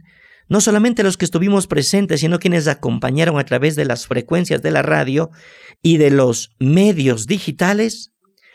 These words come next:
los voluntarios, benefactores, colaboradores,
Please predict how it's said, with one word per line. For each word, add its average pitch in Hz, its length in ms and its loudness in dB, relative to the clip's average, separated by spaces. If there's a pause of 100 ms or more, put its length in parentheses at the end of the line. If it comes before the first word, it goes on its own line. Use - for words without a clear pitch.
(120)
los 147 260 2
voluntarios, 170 960 0 (500)
benefactores, 208 1300 -2 (380)
colaboradores, 185 1080 0